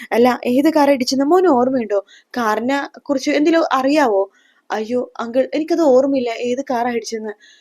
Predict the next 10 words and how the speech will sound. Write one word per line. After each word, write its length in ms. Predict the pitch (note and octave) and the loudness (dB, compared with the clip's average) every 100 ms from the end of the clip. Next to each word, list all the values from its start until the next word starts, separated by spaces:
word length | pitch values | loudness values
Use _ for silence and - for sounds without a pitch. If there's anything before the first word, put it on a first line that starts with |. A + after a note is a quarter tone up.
| _ A3 | _ -6
ആ 100 | A3+ | -6
സമയത്ത് 420 | A#3 A#3+ A#3 G#3+ G#3 | -4 -4 -2 -4 -6
ഹ-, 140 | G#3+ | -2
ആകാശ്, 360 | G#3+ G3 G#3 G#3 | 0 0 -4 -8
"ഹാവൂ, 380 | - - G3 G#3+ | -20 -18 -14 -12
സമാധാനായെന്ന്" 680 | A#3 G3 F#3+ G#3 B3 A#3 A3+ | -10 -6 -4 -2 -4 -4 -2
പറഞ്ഞിട്ട് 200 | A3+ G#3+ | -2 -2
അപ്പോഴാണ് 380 | - C4 A#3 A#3 | 0 0 0 -2
ഇങ്ങനെ 160 | A#3 | -6
നിൽക്കുന്നത്. 400 | A3+ A3 G#3+ G3 | -8 -8 -6 -6